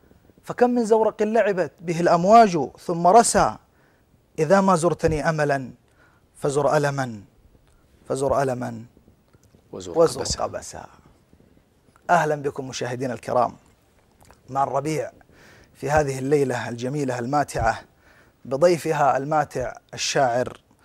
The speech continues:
Speaker 1: الدكتور عبد الرحمن العشماوي، وهو أشهر من النار على العلم ولا يحتاج إلى تعريف. أهلاً بك دكتور عبد الرحمن.
Speaker 2: بارك الله فيك، آه، سلمك الله، آه، أخي الكريم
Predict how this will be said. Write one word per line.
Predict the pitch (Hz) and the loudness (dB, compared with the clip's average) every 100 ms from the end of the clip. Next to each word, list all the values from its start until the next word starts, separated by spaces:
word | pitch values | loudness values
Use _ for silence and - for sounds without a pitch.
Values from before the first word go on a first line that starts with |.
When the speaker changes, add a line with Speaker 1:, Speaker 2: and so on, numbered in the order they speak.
| _ _ 127 | _ _ -16
Speaker 1:
الدكتور | 127 120 - 160 135 113 - _ - | -10 -10 0 2 2 0 -8 _ -16
عبد | 120 | -6
الرحمن | 120 - 135 139 120 - | -6 -6 -4 -2 -4 -8
العشماوي، | 131 110 104 143 156 156 156 160 - _ _ _ _ _ | -10 -8 -8 2 4 4 4 -2 -8 _ _ _ _ _
وهو | - 143 151 | -6 2 6
أشهر | 180 175 151 165 165 156 - _ - | 6 6 2 4 6 4 0 _ -12
من | 151 156 151 - | -8 -8 -8 -10
النار | 135 143 151 135 | -12 -6 -4 -2
على | 127 123 | -2 -2
العلم | 120 160 151 147 - - - - _ | 2 2 2 -2 -14 -20 -20 -20 _
ولا | 143 156 | 0 0
يحتاج | 139 - 143 | 0 -2 -2
إلى | 139 127 | -2 -4
تعريف. | 127 131 156 135 | -4 -2 0 0
أهلاً | 139 135 | -2 -4
بك | 135 127 | -6 -8
دكتور | 113 - 113 | -8 -8 -8
عبد | 107 | -8
الرحمن. | 107 113 104 - | -10 -12 -16 -12
Speaker 2:
بارك | - 110 101 - | 0 2 2 -2
الله | 101 92 | -4 -4
فيك، | 92 107 95 90 - | -6 -6 -6 -8 -10
آه، | 90 90 90 90 90 87 | -10 -10 -12 -12 -12 -12
سلمك | - 104 101 92 - | -10 -4 -4 -4 -8
الله، | 95 95 | -6 -6
آه، | 82 92 98 - 87 92 | -8 -12 -14 -14 -16 -16
أخي | - 95 | -14 -14
الكريم | 92 85 - 113 98 95 | -16 -20 -12 -8 -6 -6